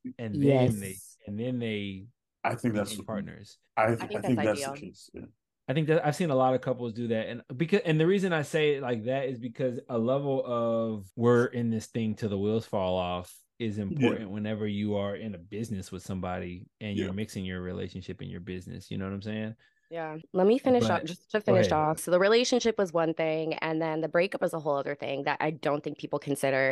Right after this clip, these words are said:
Speaker 2: and they don't like to talk about it because they, you know, you go into a relationship, you don't anticipate breaking up. But the breakup was traumatizing,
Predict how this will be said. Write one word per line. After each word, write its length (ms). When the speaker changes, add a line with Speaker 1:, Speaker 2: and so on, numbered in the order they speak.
Speaker 2:
and 160
they 80
don't 320
like 300
to 100
talk 240
about 220
it 120
because 260
they, 200
you 160
know, 180
you 120
go 140
into 140
a 40
relationship, 520
you 80
don't 160
anticipate 460
breaking 320
up. 140
But 100
the 60
breakup 440
was 400
traumatizing, 800